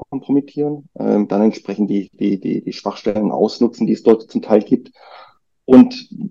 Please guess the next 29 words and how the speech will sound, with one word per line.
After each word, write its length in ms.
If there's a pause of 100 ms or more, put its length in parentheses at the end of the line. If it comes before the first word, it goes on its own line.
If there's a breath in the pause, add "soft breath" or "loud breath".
(200)
wie 160
gesagt, 500
die 220
Monetarisierung 880
in 120
dem 200
Fall 240
erfolgt 340
bei 80
denen, 300
dass 160
sie 180
als 140
Access 320
Broker 340
fungieren 800
und, 480
äh, 140
den 180
Zugang 300
an 80
Dritte 360
weitergeben, 680
die 100
dann 140
entsprechend 480
ihre 160
Ransomware-Kampagnen 920
fahren. 360